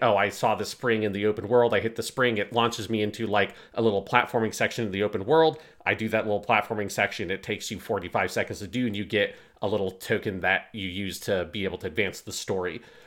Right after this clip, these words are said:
Or you wanna go do one of the cyber levels to get the stuff you get to get the Chaos Emeralds. Well, those cyber levels take, like, two minutes max to do,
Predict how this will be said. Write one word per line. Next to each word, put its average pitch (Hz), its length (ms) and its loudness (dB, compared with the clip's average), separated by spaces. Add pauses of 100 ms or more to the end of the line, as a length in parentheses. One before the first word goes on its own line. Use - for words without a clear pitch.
(100)
Or 95 400 0 (140)
you 95 400 -6
wanna 98 240 0
go 98 180 0
do 101 220 -4
one 104 180 -2
of 92 120 -2
the 101 60 -4
cyber 127 360 4
levels 120 400 4 (340)
to 92 200 -2
get 107 280 0
the 101 60 -6
stuff - 260 -2
you 101 80 -8
get 104 160 -4
to 107 80 -12
get 104 120 -4
the 104 60 -8
Chaos 143 340 4
Emeralds. 135 400 0
Well, 104 120 0
those 101 180 0
cyber 113 260 2
levels 107 300 -2
take, - 260 -4
like, 107 220 -2
two - 200 -6
minutes 104 380 -2
max 101 500 -4
to 117 120 -2
do, 98 220 -8